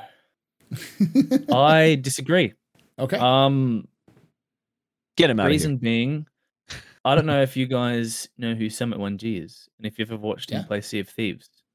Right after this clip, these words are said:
Speaker 2: but
Speaker 1: Yeah.
Speaker 2: I hate the idea of a thing showing up saying, "Hey, this person has entered your ship," when you enter them and they don't know you were there. I wanna be
Speaker 3: Yeah,
Speaker 2: able
Speaker 3: but
Speaker 2: to
Speaker 3: only
Speaker 2: tuck
Speaker 3: if
Speaker 2: on
Speaker 3: you're in
Speaker 2: people's ship.
Speaker 3: commoray range.
Speaker 1: Or
Speaker 3: Outside
Speaker 2: Yeah,
Speaker 3: commoray
Speaker 2: but, like,
Speaker 3: range,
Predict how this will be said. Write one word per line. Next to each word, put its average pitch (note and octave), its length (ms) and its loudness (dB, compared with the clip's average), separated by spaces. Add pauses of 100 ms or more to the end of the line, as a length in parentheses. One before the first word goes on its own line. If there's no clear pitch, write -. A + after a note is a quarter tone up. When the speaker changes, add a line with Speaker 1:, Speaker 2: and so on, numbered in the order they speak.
(140)
Speaker 2:
but - 120 -6
Speaker 1:
Yeah. C#3 80 -8
Speaker 2:
I B2 140 2
hate C3 280 -4
the B2 100 -2
idea G#2+ 460 -2
of G#2 160 -6 (240)
a G#2+ 60 -6
thing B2 220 -6
showing A2+ 280 -2
up A2 140 -4
saying, G#2 220 -6
"Hey, A2 280 -4 (100)
this A#2+ 140 -8
person A#2+ 320 -4
has G#2+ 200 -4
entered A2+ 280 -8
your G#2+ 100 -6
ship," - 320 -6
when G2+ 120 -8
you G2 80 -8
enter G2+ 160 -8
them F#2 140 -12
and F#2+ 80 -12
they G2 60 -6
don't G2 180 -8
know G2 60 -6
you G2 120 -6
were F#2 60 -8
there. F#2 220 -8 (1000)
I C3 60 2
wanna F#3+ 100 6
be D3+ 80 4
Speaker 3:
Yeah, C3 40 8
Speaker 2:
able A#2+ 100 6
Speaker 3:
but A#2 80 4
Speaker 2:
to A#2+ 80 4
Speaker 3:
only A#2+ 80 6
Speaker 2:
tuck A2+ 80 2
Speaker 3:
if G#2 40 0
Speaker 2:
on - 20 -
Speaker 3:
you're G#2+ 120 4
in F#2+ 80 0
Speaker 2:
people's F2+ 140 -6
ship. A2 160 0
Speaker 3:
commoray D#2+ 400 -4
range. D#2+ 460 -14 (960)
Speaker 1:
Or A3 220 2
Speaker 3:
Outside G3+ 140 8
Speaker 2:
Yeah, G#3+ 300 10
Speaker 3:
commoray - 120 4
Speaker 2:
but, - 100 4
like, E3+ 180 6
Speaker 3:
range, C#3+ 160 -6